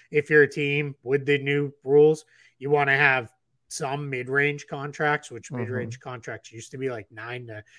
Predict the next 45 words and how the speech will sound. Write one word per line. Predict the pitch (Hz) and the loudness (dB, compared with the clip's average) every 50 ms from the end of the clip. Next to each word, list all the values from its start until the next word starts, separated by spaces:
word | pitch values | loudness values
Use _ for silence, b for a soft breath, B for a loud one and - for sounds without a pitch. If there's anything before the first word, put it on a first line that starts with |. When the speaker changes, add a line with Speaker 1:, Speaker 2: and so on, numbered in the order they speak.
| b b _ | b b _
Speaker 1:
twelve | _ 147 135 139 143 139 | _ -4 0 0 0 2
million. | 151 156 151 160 160 160 156 | 2 2 4 4 4 2 2
Now | 127 120 123 127 | 0 -2 -4 -4
they're | 127 127 123 | -4 -4 -6
gonna | 127 123 123 | -8 -8 -10
be | 120 | -10
more | 120 123 120 117 | -10 -10 -10 -12
like | 104 - _ | -12 -14 _
fifteen | _ - 123 - - - 131 123 117 | _ -12 -12 -12 -12 -16 -20 -18 -18
to | 107 98 | -20 -20
twenty | - - - 120 123 139 147 | -20 -20 -18 -12 -8 -6 -4
million. | 147 151 160 170 170 185 214 220 b b b b b b | -2 0 0 0 0 -2 -4 -6 b b b b b b
You | - 156 | -2 2
wanna | 170 170 160 147 | 2 4 4 4
make | 143 131 - | 2 0 -2
sure | - 143 131 127 | -4 -6 -6 -6
you | 123 | -6
have | 123 120 117 117 | -6 -6 -8 -10
enough | 117 123 123 120 - | -10 -10 -10 -10 -10
of | 127 110 | -12 -10
those | 117 113 117 113 120 | -8 -8 -8 -10 -10
in | 123 120 | -14 -12
reserve | 123 127 120 127 139 135 127 143 135 - - | -10 -8 -4 -2 0 2 4 2 2 0 -4
to | - 143 135 135 B B B B B B _ | -6 -6 -6 -6 B B B B B B _
go | - 147 147 | 2 2 6
get | 143 151 139 139 | 6 6 6 6
somebody. | - 143 135 143 143 139 131 | 0 -2 0 2 4 4 6
I've | 120 143 156 - | 6 6 4 4
said | - - 147 147 143 | 2 0 -2 2 4
this | 147 139 - | 4 2 2
before, | - 120 113 - 139 135 151 151 | -2 -10 -10 -4 0 0 2 2
but | 143 143 123 | 2 0 -2
it's | 113 - - | -4 -8 -10
worth | 127 127 131 - - | -10 -8 -8 -10 -12
repeating. | 117 110 - 131 131 135 156 170 190 b b b b b b b b _ _ | -16 -16 -12 -4 2 4 4 4 4 b b b b b b b b _ _
Look | 131 147 165 165 165 - | 6 6 6 6 4 -2
for | - 180 190 185 | -2 0 0 2
some | 185 - 170 160 165 165 160 147 | 0 0 0 0 0 0 2 4
guys | 147 143 147 147 139 131 120 113 | 4 6 6 6 6 4 2 -2
over | 131 131 139 139 147 | -2 -2 0 2 2
the | 143 143 135 | 0 0 0
next | 135 135 139 139 - - - _ | 0 0 0 -2 -4 -12 -18 _
two, | - - 151 143 139 127 117 - | -14 -10 -8 -8 -8 -8 -10 -12
three | 139 131 147 151 143 | -6 -4 -4 -4 -4
years. | 131 131 135 143 147 131 120 110 107 107 - | -4 -2 2 2 2 2 2 -2 -8 -12 -16